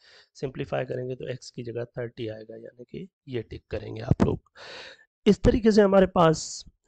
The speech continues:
है, अब एक और सवाल है जिसमें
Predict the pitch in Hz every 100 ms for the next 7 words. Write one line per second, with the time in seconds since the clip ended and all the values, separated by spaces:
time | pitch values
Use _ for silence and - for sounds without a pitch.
0 | 131 123 120 120 _ _ _ - - 151
1 | - 143 123 123 123 123 _ _ _ _
2 | _ _ _ _ _ 127 127 120 131 120
3 | 113